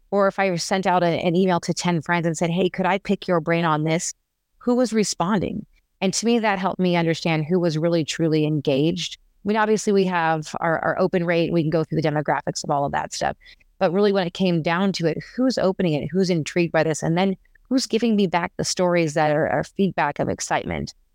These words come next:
And that's kind of how we developed our, our, our, our sort of our three target markets, but our primary being, being Lisa. And Lisa's been a go-to for me on, "Hey, I'm really stuck this week. Do you think we should do this or this?" And she's like, "That's more interesting." "Okay, great. Let's go with it." And so, uh, Lisa, if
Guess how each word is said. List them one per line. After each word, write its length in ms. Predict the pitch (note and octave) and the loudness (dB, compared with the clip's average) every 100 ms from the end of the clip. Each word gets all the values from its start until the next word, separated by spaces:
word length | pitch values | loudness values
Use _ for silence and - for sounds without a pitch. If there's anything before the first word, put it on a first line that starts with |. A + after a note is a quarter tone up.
| _ - | _ -6
And 80 | F#3 | -4
that's 140 | G#3+ | -2
kind 140 | B3+ | -2
of 60 | G#3+ | -2
how 200 | F3 F3+ | 0 2
we 140 | F3+ | 2
developed 520 | E3+ E3+ E3 E3 E3 - | 2 2 2 2 0 0
our, 380 | F3 D#3+ D#3 - _ _ | 0 0 -2 -6 _ _
our, 120 | D#3+ A2+ | -4 -2
our, 220 | C#3+ - | -2 -2
our 140 | - D#3 | -2 -4
sort 200 | - F#3 | -2 0
of 60 | |
our 80 | D#3+ | 0
three 240 | - A#3 | 0 -2
target 320 | G#3+ F#3 E3 D#3 | 0 0 0 0
markets, 260 | D#3+ E3 | -2 -2
but 100 | E3 | -2
our 80 | E3+ | -4
primary 400 | - F3+ E3+ D#3 | -2 -2 0 0
being, 360 | D3+ D#3 D3 D#3 _ _ _ - | 0 0 0 -2 _ _ _ -2
being 200 | F#3+ F3 | 2 2
Lisa. 260 | F#3+ - | 2 2
And 300 | E3 E3 E3 | 0 2 0
Lisa's 340 | F3 A3 C4 G3 | 0 0 0 0
been 120 | F#3+ | 0
a 80 | D#3+ | 2
go-to 380 | D#3+ E3+ - | 0 0 -2
for 140 | F3 E3 | -2 0
me 160 | D#3+ | 0
on, 240 | D#3+ D#3+ D3+ _ _ _ _ _ | 0 0 -4 _ _ _ _ _
"Hey, 120 | - | -4
I'm 140 | A3 A3+ | 0 2
really 400 | G#3+ G#3+ G#3+ G#3+ | 2 2 2 2
stuck 260 | - E3+ - | 0 -2 -2
this 200 | D#3+ - | -4 -4
week. 180 | C#3 - - | -6 -6 -4
Do 100 | E3 | 0
you 40 | |
think 180 | F#3 G3+ | 2 2
we 80 | G3 | 2
should 160 | G3+ | 0
do 140 | F3+ G3 | 2 2
this 260 | E3+ E3 | 2 0
or 80 | D#3+ | -2
this?" 340 | D3 - - - | -2 -4 -6 -10
And 80 | |
she's 140 | E3 - | -6 -4
like, 120 | D#3+ - | -4 -4
"That's 220 | D3+ - | -4 -4
more 140 | D3+ | -4
interesting." 340 | F3 D#3 - - - | -4 -6 -8 -8 -6
"Okay, 200 | - B3 | -6 -4
great. 200 | - G3+ | -4 -4
Let's 140 | - - | -4 -2
go 120 | F3+ | -2
with 160 | - | 0
it." 160 | - - - _ _ _ _ | -2 -6 -12 _ _ _ _
And 240 | F3+ E3+ D3 | -2 0 0
so, 500 | - E3 D#3 D#3 D#3+ | 0 2 2 2 0
uh, 240 | E3 E3 | 0 0
Lisa, 480 | D#3 E3+ - E3 D#3+ | 2 0 0 0 0
if 100 | D#3+ | 0